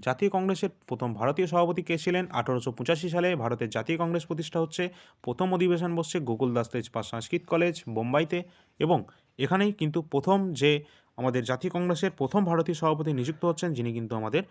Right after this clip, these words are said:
উমেশচন্দ্র বন্দ্যোপাধ্যায় আমাদের রাইট অ্যান্সার হবে। পরবর্তী আমরা প্রশ্ন দেখব।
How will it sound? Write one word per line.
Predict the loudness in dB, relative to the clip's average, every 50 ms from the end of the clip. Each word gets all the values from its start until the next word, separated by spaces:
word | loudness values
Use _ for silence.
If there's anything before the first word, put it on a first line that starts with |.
| _ _ _ _ _
উমেশচন্দ্র | -4 0 0 0 0 0 0 4 4 4 4
বন্দ্যোপাধ্যায় | 2 0 -2 -2 -2 -4 -4 -4 -6 -6
আমাদের | -4 -6 -4 -4
রাইট | -4 -4 -6
অ্যান্সার | -10 -12 -12 -14 -14
হবে। | -14 _ _ _ _ _ _ _ _ _ _ _ _ _ _ _ _ _ -20 _ _ _ -20 _ _ _ _ _ _ 2
পরবর্তী | 4 6 6 6 6 4 2
আমরা | 2 2
প্রশ্ন | 2 2 0 0 2
দেখব। | 0 0 0 0